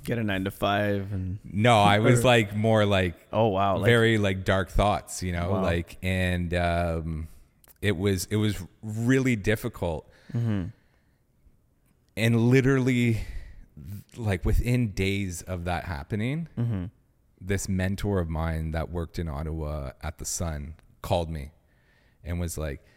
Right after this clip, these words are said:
Speaker 2: "Can you come back here and cover my vacation for a month?" And I was like,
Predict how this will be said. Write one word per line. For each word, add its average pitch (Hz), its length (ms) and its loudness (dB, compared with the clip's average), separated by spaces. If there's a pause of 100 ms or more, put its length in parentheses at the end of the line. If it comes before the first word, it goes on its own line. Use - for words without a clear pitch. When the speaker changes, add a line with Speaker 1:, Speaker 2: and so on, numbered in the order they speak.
(460)
Speaker 2:
"Can 110 160 2
you 107 100 2
come 139 240 0
back 82 280 -4
here 101 580 -2
and 85 680 -6 (600)
cover 87 240 -2
my 85 160 -4
vacation 80 640 -8
for - 180 -10
a 73 60 -8
month?" 64 340 -14 (560)
And 87 100 -4
I 80 100 -4
was - 140 -12
like, - 200 -16